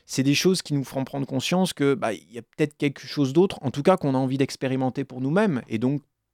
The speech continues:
si ça marche pour nous, peut-être sans, en, en essayant de, bah, de pas forcément, euh, euh, guider sans contraindre, vous voyez, c'est, euh,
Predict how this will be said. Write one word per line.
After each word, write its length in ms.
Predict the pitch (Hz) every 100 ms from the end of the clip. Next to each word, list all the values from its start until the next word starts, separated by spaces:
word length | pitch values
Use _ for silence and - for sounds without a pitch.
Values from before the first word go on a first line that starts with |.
| -
si 220 | - -
ça 180 | 131 139
marche 240 | 131 131 -
pour 160 | 127 127
nous, 180 | 180
peut-être 500 | 165 127 147 151 - 117 - _
sans, 800 | - - 123 123 120 120 113 95 -
en, 160 | - 113
en 140 | 123 123
essayant 360 | 120 - 139
de, 280 | 135 117 113
bah, 80 | 107 - 101
de 60 |
pas 160 | 117 107
forcément, 580 | - 110 131 127 139 120
euh, 160 | 107 101 _ _ _ 107
euh, 380 | 107 98 -
guider 360 | 104 113 123 131
sans 160 | - 120
contraindre, 420 | - 127 202 202
vous 40 |
voyez, 220 | 131 151
c'est, 440 | 180 127 127 123 117 - _ -
euh, 100 | 110